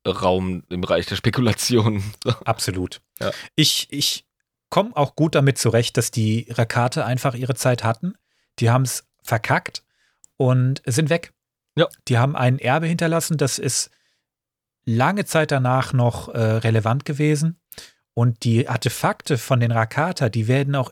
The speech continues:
Speaker 2: immer noch, äh, gehandelt und von, von A nach B getragen. In dem Film, äh, Solo, A Star Wars Story zum Beispiel, da sehen wir von diesem,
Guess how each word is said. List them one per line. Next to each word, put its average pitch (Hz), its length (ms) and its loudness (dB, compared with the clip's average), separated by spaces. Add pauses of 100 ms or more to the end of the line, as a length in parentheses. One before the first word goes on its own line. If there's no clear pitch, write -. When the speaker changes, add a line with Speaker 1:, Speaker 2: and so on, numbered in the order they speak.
Speaker 2:
immer 202 300 2
noch, 135 440 2
äh, 113 460 0
gehandelt 139 680 0
und 110 340 -2 (800)
von, 123 360 0
von 127 180 0
A 117 120 0
nach 127 140 2
B 156 220 0
getragen. 131 500 0 (320)
In 123 120 2
dem 131 120 4
Film, 147 440 2
äh, 117 140 -2
Solo, 156 520 4
A 107 40 0
Star 147 300 0
Wars 131 160 4
Story 110 320 2
zum 120 160 0
Beispiel, 101 480 -2 (480)
da 110 300 2
sehen 120 340 2
wir 127 140 2
von 123 220 2
diesem, 117 560 2